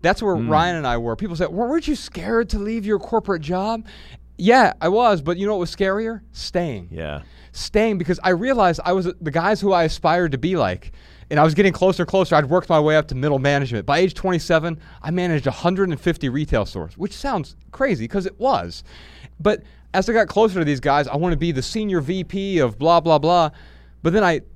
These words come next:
Speaker 1: met the senior V P of blah, blah, blah, and he was miserable on his second heart attack and third marriage.
Speaker 2: Mm.
Speaker 1: And I'm like, "Well, wait, if I work really hard for the next t-, fifteen years,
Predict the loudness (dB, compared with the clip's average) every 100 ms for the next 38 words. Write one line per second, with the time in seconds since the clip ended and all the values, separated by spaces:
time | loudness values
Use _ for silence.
0 | -14 0 2 2 0 -4 -2 0 0 0
1 | -2 0 -2 4 4 6 4 4 4 4
2 | 4 0 -4 -4 -4 -2 0 0 0 -4
3 | -6 -20 -8 0 2 2 2 2 2 4
4 | 4 4 2 2 0 0 0 2 2 4
5 | 4 0 -4 -10 -10 -10 -8 -2 0 2
6 | 2 4 4 2 4 4 4 0 2 2
7 | 4 4 2 2 0 0 -2 -2 -2 -2
8 | 0 -2 0 -2 0 0 0 0